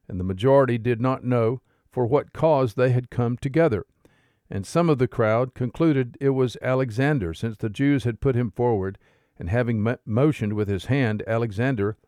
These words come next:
was intending to make a defense to the assembly.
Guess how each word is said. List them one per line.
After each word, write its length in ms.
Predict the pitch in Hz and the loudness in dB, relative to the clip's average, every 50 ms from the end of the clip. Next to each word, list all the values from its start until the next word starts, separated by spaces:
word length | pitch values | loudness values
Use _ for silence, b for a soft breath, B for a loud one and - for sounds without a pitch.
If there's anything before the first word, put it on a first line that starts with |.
| _ _ _ - | _ _ _ -6
was 240 | - 117 117 107 107 | -2 0 0 0 0
intending 460 | 104 92 - - 160 160 147 127 110 | -2 -4 -2 -2 -2 0 -2 -2 -2
to 80 | 113 | -2
make 240 | 113 123 127 120 - | -2 -2 -2 -2 -2
a 60 | 123 | -4
defense 640 | 101 92 98 - - - 156 143 - - - - - _ _ _ _ _ _ - | -6 -6 -8 -8 -4 -4 -2 -2 -4 -6 -12 -20 -20 _ _ _ _ _ _ -4
to 120 | - 139 | -4 -2
the 120 | 127 131 | 0 0
assembly. 520 | 123 110 - 170 175 170 131 117 95 - | 0 0 0 0 0 2 2 0 -2 -2